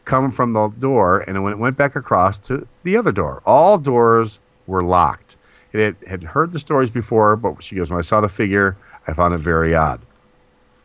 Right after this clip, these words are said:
So these are just some of the stories from Offutt Air Force Base in Nebraska.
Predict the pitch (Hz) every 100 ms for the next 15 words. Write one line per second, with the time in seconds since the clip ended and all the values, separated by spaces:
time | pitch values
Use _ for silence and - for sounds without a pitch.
0 | - - 127 101 143 202 240 220 139 120
1 | 165 160 - 202 220 240 - 117 98 87
2 | 92 107 - _ _ _ _ _ _ 101
3 | 92 80 107 113 123 117 - _ 104 107
4 | - 90 87 95 87 87 - 90 87 85
5 | 80 73 71 71 - - -